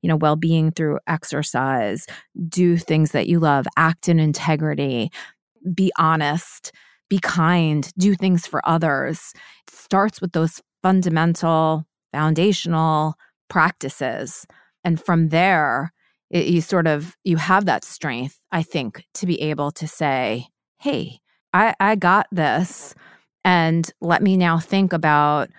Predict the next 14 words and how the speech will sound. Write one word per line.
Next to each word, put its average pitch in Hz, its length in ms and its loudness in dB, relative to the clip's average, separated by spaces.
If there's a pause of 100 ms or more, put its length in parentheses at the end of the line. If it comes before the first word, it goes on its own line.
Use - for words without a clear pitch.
(280)
what's 175 240 -2
my 160 120 0
goal 151 360 0 (340)
and, 190 180 2
and 226 120 2
why 233 160 2
do 262 120 -2
I 247 100 0
want 190 320 -2
that 151 260 -4
goal?" 135 480 -2
Right? 175 300 0
Like, 175 220 -2 (360)
I, 185 180 2